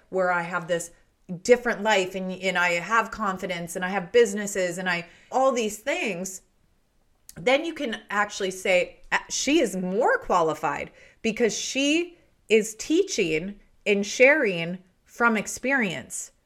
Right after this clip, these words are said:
and she has lived through it." So again, let me repeat that. We are more qualified to help the person we used to be. So if that's for you, if somebody, if you, let's just say you were fifty pounds and you lost fifty pounds,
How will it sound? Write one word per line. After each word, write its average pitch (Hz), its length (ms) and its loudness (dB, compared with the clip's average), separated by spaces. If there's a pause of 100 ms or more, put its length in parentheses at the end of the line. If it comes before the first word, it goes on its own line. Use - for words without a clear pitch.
(340)
and 202 160 2
she 294 220 -2
has 214 160 2
lived 214 440 2
through 170 200 -2
it." 123 220 -8 (420)
So 226 300 2
again, 208 340 6
let 196 100 0
me 202 100 -2
repeat 196 380 -2
that. 170 240 0
We 247 160 -2
are 247 100 2
more 214 440 -2
qualified 254 800 0
to 180 180 -8
help 208 400 -2
the - 120 -4
person 190 580 -4
we 175 80 -8
used 175 580 -8
to 170 280 -4
be. 151 440 -8 (920)
So 202 440 4 (220)
if 196 180 0
that's 240 280 2
for 220 120 2
you, 226 280 2
if 202 100 2
somebody, 214 440 -2
if 208 120 -4
you, 214 220 -4
let's 214 240 -4
just 226 140 -4
say 220 120 0
you 190 80 -4
were 180 140 -4
fifty 226 360 -2
pounds 185 460 -2
and 175 220 -6
you 202 120 0
lost 233 280 4
fifty 226 240 0
pounds, 226 420 0